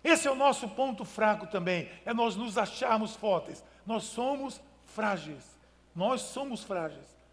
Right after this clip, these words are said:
A nossa fortaleza é o Senhor. "Tudo posso naquele que me fortalece." Essa é a nossa fortaleza. É assumir a nossa fragilidade. Não permita que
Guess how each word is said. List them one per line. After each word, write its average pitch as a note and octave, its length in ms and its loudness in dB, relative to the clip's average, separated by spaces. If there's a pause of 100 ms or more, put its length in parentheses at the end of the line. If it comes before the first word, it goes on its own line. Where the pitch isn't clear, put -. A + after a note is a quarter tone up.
(580)
A F3 80 -2
nossa B3+ 400 4
fortaleza G#3 800 0 (220)
é A3 260 0 (240)
o A#3+ 80 -6
Senhor. E3 520 -4 (360)
"Tudo D#4 240 6
posso A#3+ 540 2 (160)
naquele A3 400 0
que G#3 160 -6
me G3+ 160 -2
fortalece." F3+ 1040 -4 (800)
Essa A#3+ 280 0
é A#3+ 40 4
a A#3 40 4
nossa C4 280 6
fortaleza. F3 680 0 (1160)
É G3 80 2
assumir A3+ 540 0
a B3 40 2
nossa A3 280 -2
fragilidade. D#3+ 680 -8 (880)
Não G#3 100 -2
permita G3 460 -2
que D#3 260 -10